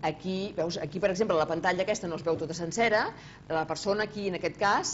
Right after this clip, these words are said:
eh, una de les coses que ha de fer és esforçar-se amb què la, la, la pantalla es faci més blanca, no? Llavors, això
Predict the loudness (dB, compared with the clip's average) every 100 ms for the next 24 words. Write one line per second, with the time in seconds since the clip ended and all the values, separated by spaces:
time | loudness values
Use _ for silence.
0 | -2 0 2 2 2 -2 -8 -2 0 2
1 | 2 0 0 0 0 0 0 4 6 6
2 | 4 -4 -6 -2 0 0 -4 -6 -12 -18
3 | -4 -4 0 2 0 -2 -14 -16 -16 -16
4 | -18 -14 -2 2 4 2 0 -2 -4 -6
5 | -8 -8 -6 -6 -10 -14 -10 -6 -2 -2
6 | 0 0 0 0 0 0 -2 -2 -10 -10
7 | -10 -8 -4 -2 -2 -6 0 0